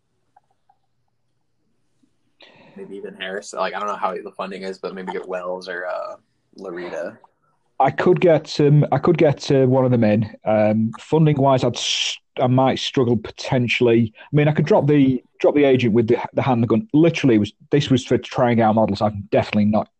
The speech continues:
Speaker 2: All of those models, apart from T V Flash, were new to the, the game,
Speaker 1: Yeah.
Speaker 2: not, not in the table before.
Speaker 1: Mm-hmm.
Speaker 2: Flashpoint, I'm undecided about because although the endurance ten seems really reliable,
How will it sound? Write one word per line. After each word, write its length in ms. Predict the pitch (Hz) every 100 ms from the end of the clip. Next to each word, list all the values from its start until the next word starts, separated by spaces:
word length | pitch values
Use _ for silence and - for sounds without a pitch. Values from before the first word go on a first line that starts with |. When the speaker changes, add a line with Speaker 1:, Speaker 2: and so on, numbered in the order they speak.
| _ -
Speaker 2:
All 220 | - 160 156
of 80 |
those 180 | 143 127
models, 380 | 127 120 107 -
apart 340 | 104 123 104
from 160 | - 110
T 180 | - 117
V 140 | 113
Flash, 280 | 110 110 -
were 100 | 104
new 340 | 110 117 120
to 160 | 110 120
the, 160 | 107 101 _ _ _ _ _ _
the 100 | 104
game, 240 | 113 101
Speaker 1:
Yeah. 120 | 101 113
Speaker 2:
not, 260 | 127 - - -
not 160 | 143 -
in 80 | 143
the 100 | 123
table 300 | 131 123 117
before. 420 | 107 107 110 101 - - - - - -
Speaker 1:
Mm-hmm. 120 | 131
Speaker 2:
Flashpoint, 480 | 165 175 - 175 160
I'm 60 |
undecided 520 | 160 147 - 147 139 120
about 280 | 110 110
because 380 | 101 - 123 - - _
although 260 | 131 127 147
the 120 | 170
endurance 400 | 165 165 160 - 123
ten 280 | - 139 139
seems 440 | - 127 147 151
really 260 | 139 143 139
reliable, 680 | 135 135 135 139 143 135